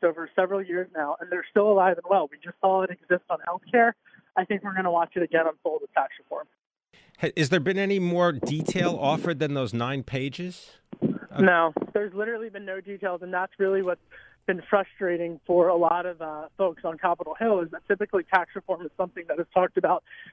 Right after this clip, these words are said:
Speaker 1: ad nauseum, and so the idea that this would not,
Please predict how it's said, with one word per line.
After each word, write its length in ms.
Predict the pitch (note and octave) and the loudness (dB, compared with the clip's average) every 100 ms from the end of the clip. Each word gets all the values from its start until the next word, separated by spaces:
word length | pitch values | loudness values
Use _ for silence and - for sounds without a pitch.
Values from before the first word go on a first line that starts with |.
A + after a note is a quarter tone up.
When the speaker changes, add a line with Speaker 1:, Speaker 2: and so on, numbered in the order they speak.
| - | -2
Speaker 1:
ad 180 | F3+ E3+ | 0 2
nauseum, 560 | D#3 F3+ F#3 F3+ D#3 D#3+ | 2 2 2 -2 -4 -4
and 120 | D#3+ - | -10 2
so 140 | F3 | 2
the 140 | E3 E3+ | 2 0
idea 480 | E3 - G3 F#3+ F3 | -2 0 2 2 0
that 100 | - G3+ | -2 -4
this 100 | F3 - | -4 -2
would 100 | F3 _ E3 | -4 _ 0
not, 380 | E3+ E3+ F3 | 2 2 -2